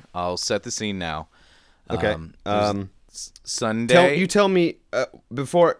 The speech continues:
Speaker 2: I felt my phone buzz, you tell me when I need to look at it.
Speaker 1: Okay, I'll tell you when.
Speaker 2: Okay.
Speaker 1: So this Sunday, Courtney and I,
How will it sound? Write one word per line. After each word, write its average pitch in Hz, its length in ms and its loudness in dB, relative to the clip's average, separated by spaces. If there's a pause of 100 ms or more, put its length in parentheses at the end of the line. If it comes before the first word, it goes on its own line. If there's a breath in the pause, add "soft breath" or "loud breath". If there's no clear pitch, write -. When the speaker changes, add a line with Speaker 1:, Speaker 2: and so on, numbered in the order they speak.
Speaker 2:
I 127 120 -2
felt 160 200 2
my 143 140 4
phone 135 260 0
buzz, 95 260 0
you 131 80 -4
tell 143 200 -2
me 143 120 0
when 123 160 0
I 117 80 0
need 110 200 -2
to 107 100 -6
look 98 200 -4
at 76 140 -8
it. - 120 -18 (280)
Speaker 1:
Okay, 117 200 -8
I'll 90 80 -4
tell 98 140 -6
you 95 100 -4
when. 78 160 -10 (600)
Speaker 2:
Okay. 104 200 -4 (100)
Speaker 1:
So 127 160 -4
this 151 220 2
Sunday, 131 500 4 (400 soft breath)
Courtney 151 560 2
and 117 180 -4
I, 101 480 -2